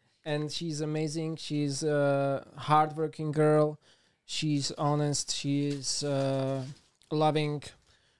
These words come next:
She loves me. She loves our dog. And, uh,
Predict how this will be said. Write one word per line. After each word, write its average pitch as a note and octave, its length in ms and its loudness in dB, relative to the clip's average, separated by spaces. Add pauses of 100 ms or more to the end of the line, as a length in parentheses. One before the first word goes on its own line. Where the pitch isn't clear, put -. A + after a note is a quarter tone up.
(140)
She C3 400 -4
loves B2+ 320 -2
me. D3 320 0
She C#3 180 -6
loves B2+ 480 -8
our B2 160 0
dog. C3+ 480 0
And, B2 580 -8
uh, B2 540 -2